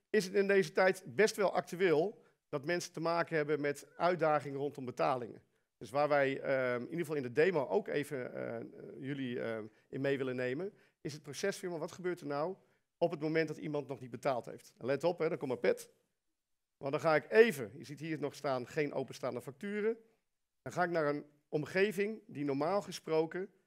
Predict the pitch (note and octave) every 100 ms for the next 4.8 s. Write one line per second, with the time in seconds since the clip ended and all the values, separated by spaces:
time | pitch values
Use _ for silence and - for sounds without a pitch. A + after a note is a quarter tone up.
0 | _ _ - C#3 C#3+ D3 C3+ C3+ C#3+ C3
1 | B2 A2+ B2+ A#2+ C#3+ C#3+ A#2 B2+ - B2+
2 | C3 B2+ A#2 - C#3+ C#3+ C#3 C3+ - _
3 | _ _ - B2 B2 C3+ A2+ B2+ - -
4 | C3+ A#2 A2 D#3+ E3 C3 B2